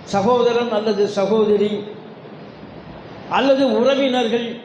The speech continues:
இவர்கள் இல்லாமல் போனால் அவர் அனாதை இல்லை. அனாதை என்ற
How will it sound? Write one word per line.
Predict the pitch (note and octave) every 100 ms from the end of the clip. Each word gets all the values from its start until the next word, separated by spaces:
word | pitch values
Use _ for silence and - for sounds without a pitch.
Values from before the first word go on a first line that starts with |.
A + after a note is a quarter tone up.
| -
இவர்கள் | G#3 C4 D4 C#4+ C4+ B3+
இல்லாமல் | A#3 C#4 D4 C#4+ B3 B3
போனால் | B3+ C4+
அவர் | B3+ B3+
அனாதை | A3+ A#3 C4 A#3
இல்லை. | G#3 F#3+ E3 - - - - - - - - - - - - - - - -
அனாதை | D3 F3+ A#3+ C#4+ C#4+ C#4+ D4
என்ற | C4+ B3 A#3+ G#3+ E3